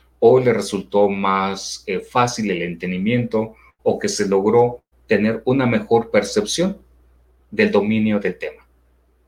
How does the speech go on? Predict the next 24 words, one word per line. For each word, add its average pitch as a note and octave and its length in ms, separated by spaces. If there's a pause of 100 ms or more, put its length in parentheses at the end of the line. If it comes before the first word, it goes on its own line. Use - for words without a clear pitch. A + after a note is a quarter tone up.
(420)
Y A2 140
si A2+ 340
en G2 160
alguna G#2 400
tarea A2+ 520
noto F#2+ 360
que G2 340
llegó F#2 280
a F2+ 40
haber F#2+ 320
una G2 240
columna F#2+ 460
verde, F#2+ 640 (360)
donde, F#2+ 200
perdón, G2 300
donde F2+ 240
predomina G2+ 520
más G#2 360
el F#2+ 120
color F#2+ 400
verde, G2 440 (520)
entonces A2 340
significa A2+ 520
que, C3 340